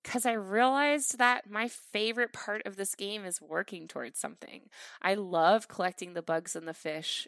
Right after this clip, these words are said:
and seeing the museum grow. Um, I, I wanna be excited to see the villagers crafting again. Like, there was, other than the new food recipes,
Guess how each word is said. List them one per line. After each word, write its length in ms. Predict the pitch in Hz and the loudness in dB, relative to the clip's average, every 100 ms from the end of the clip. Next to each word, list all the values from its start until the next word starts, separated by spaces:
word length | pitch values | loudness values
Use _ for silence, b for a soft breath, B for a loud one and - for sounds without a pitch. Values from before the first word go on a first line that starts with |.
| - | -8
and 140 | 165 | -4
seeing 340 | - 180 175 190 | -2 -2 -4 -8
the 60 | |
museum 520 | 175 165 160 160 156 160 | -10 -10 -8 -8 -8 -10
grow. 680 | - 147 139 143 170 240 269 B B B B - | -8 -4 -2 -2 -2 -4 -8 B B B B -8
Um, 580 | 156 151 147 147 160 - - - - | -6 -6 -8 -12 -18 -20 -20 -8 2
I, 220 | 220 247 - | 2 2 4
I 120 | 208 | 4
wanna 320 | 208 202 202 | 6 2 2
be 200 | 214 220 | 0 -2
excited 920 | 214 - - 180 156 175 220 247 240 202 | -2 0 2 6 6 6 2 0 -2 -6
to 160 | 190 | -2
see 680 | 180 - - 180 185 190 185 | 2 2 2 -4 -8 -8 -8
the 100 | 180 | -6
villagers 540 | 175 165 165 170 160 - | 0 2 2 0 -6 -6
crafting 640 | - 143 156 - 147 139 | 0 0 0 -4 -8 -10
again. 360 | 147 143 147 - | -12 -12 -12 -8
Like, 120 | 165 - | -6 -2
there 140 | 190 | 0
was, 200 | 202 - | 4 4
other 240 | - 233 247 | 6 8 6
than 180 | 214 208 | 2 0
the 120 | 180 | -2
new 460 | 180 175 170 165 - | -2 -4 -2 -2 -6
food 340 | - 190 165 | -8 -4 -4
recipes, 760 | 147 151 - - 147 202 240 - | -2 -2 -4 -6 -6 2 4 4